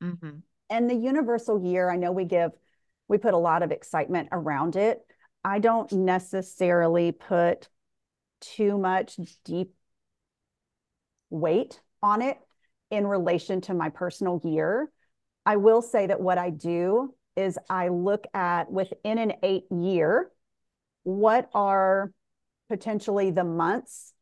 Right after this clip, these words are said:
Speaker 2: within my personal year that would align with certain months of the universal that I may need to put a little extra attention to.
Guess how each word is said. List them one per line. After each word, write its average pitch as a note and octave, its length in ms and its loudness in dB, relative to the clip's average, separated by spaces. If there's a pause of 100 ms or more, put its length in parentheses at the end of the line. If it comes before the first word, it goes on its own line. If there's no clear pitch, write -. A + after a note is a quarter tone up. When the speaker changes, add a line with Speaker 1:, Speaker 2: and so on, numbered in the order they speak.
Speaker 2:
within F3 480 -4
my E3+ 340 0
personal F3+ 540 -2
year E3+ 460 -2 (320)
that F3+ 280 -2
would F#3+ 180 0
align F3+ 720 2 (140)
with F#3+ 200 -4
certain F3+ 640 -4
months - 600 -4 (100)
of E3 160 -4
the F#3 60 -2
universal F3+ 920 -4
that F#3+ 280 0
I F#3 120 -2
may F#3 180 0
need F3 260 -2
to E3 280 -2 (1160)
put C4+ 100 4
a B3+ 40 6
little G#3+ 280 4
extra F3 320 -2
attention D3 440 -4
to. - 220 -12